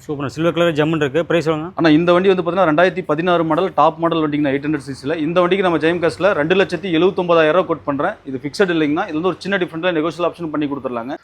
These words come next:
Speaker 2: ஆனா, இந்த வண்டிக்கு வந்து பார்த்தீங்கன்னா, ஒரு இருபதனாயிரம் ரூபா டவுன் பேமெண்ட் இருந்ததுன்னா, all over தமிழ்நாடு லோன் ஆப்ஷன் பண்ணி கொடுத்துடலாங்கண்ணா.
Speaker 1: சூப்பர்.
Speaker 2: நெக்ஸ்ட் நம்ம ஜெயம் கார்ஸ்ல வந்து பார்த்தீங்கன்னா, ஒரு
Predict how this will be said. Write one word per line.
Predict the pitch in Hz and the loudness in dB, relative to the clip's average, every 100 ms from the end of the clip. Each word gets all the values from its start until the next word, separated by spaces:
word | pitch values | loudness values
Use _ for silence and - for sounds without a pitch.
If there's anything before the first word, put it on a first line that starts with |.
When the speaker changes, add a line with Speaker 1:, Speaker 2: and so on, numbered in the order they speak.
| _ | _
Speaker 2:
ஆனா, | 156 | 2
இந்த | 175 170 | 4 6
வண்டிக்கு | 180 196 208 | 4 4 2
வந்து | 196 185 | 4 2
பார்த்தீங்கன்னா, | 220 | 2
ஒரு | 190 | 2
இருபதனாயிரம் | 170 202 196 180 185 185 | 2 4 4 4 4 4
ரூபா | |
டவுன் | 175 170 175 | 2 0 -2
பேமெண்ட் | 165 | -2
இருந்ததுன்னா, | 151 156 226 | -2 2 6
all | 175 | 6
over | 175 | 6
தமிழ்நாடு | 151 156 170 208 | 4 0 0 2
லோன் | 165 160 | 2 2
ஆப்ஷன் | 147 180 | 0 -2
பண்ணி | 151 139 | -2 -2
கொடுத்துடலாங்கண்ணா. | 120 120 113 104 104 | -4 -6 -6 -6 -6
Speaker 1:
சூப்பர். | 131 107 | -6 -4
Speaker 2:
நெக்ஸ்ட் | 101 147 143 196 | 0 0 0 0
நம்ம | 170 | 0
ஜெயம் | 143 165 170 160 | 2 2 2 0
கார்ஸ்ல | 160 | 0
வந்து | 156 139 | -2 -2
பார்த்தீங்கன்னா, | 143 | 0
ஒரு | 170 | 0